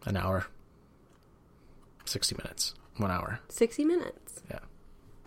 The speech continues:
Speaker 2: Nerd.
Speaker 1: Then they went to overtime. Yeah, that picture that's hanging up, signed by Shawn Michaels,
Speaker 2: Oh, is
Speaker 1: is
Speaker 2: that,
Speaker 1: that
Speaker 2: is
Speaker 1: match.
Speaker 2: that the infamous match?
Speaker 1: Yes, that's the match that made me a wrestling fan. So, yeah, I'm gonna know everything there is about that match. And that, fun fact, at the end of the match, Shawn Michaels was so pissed off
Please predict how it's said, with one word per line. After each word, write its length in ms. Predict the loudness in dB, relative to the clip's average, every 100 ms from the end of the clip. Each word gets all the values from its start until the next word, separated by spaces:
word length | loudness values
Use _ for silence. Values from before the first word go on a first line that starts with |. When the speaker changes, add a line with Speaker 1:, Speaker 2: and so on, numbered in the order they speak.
| -10
Speaker 2:
Nerd. 320 | -8 -6 -2 4
Speaker 1:
Then 120 | 8
they 100 | 8
went 160 | 8
to 80 | 6
overtime. 420 | 6 6 4 10
Yeah, 140 | 12 12
that 180 | 10 8
picture 260 | 8 10
that's 140 | 12 12
hanging 220 | 12 12
up, 120 | 10
signed 280 | 12 12 12
by 60 | 12
Shawn 240 | 12 12
Michaels, 320 | 12 12 12
Speaker 2:
Oh, 40 | 12
is 40 |
Speaker 1:
is 0 |
Speaker 2:
that, 60 | 12
Speaker 1:
that 120 | 12
Speaker 2:
is 40 | 12
Speaker 1:
match. 240 | 12 12
Speaker 2:
that 40 | 10
the 60 |
infamous 440 | 10 8 4 4 4
match? 360 | 4 4 4 -2
Speaker 1:
Yes, 160 | 0 4
that's 160 | 12
the 80 | 12
match 260 | 12 12 12
that 120 | 12
made 180 | 12 12
me 120 | 12
a 80 | 12
wrestling 380 | 12 12 8
fan. 260 | 2 2 6
So, 160 | 6 6
yeah, 240 | 4 4 0 -12 -2
I'm 60 | 6
gonna 80 | 10
know 60 | 10
everything 360 | 12 12 12 12
there 140 | 12
is 120 | 10
about 260 | 8 6 4
that 160 | 0 0
match. 320 | 2 0 0 -10 -18 -20 -20 -18 -18 -18 -20 -20 -20 -20 -20 -14 -14 -14 -12 -12 6
And 180 | 8 12
that, 260 | 10 10 4 -4 -6 12
fun 220 | 12 12
fact, 280 | 12 12 12
at 60 |
the 180 | 8 12
end 200 | 12 12
of 80 | 12
the 60 |
match, 200 | 12 10
Shawn 240 | 12 12 12
Michaels 320 | 12 12 8
was 140 | 12
so 200 | 12 12
pissed 360 | 12 12 12 12
off 500 | 12 12 12 8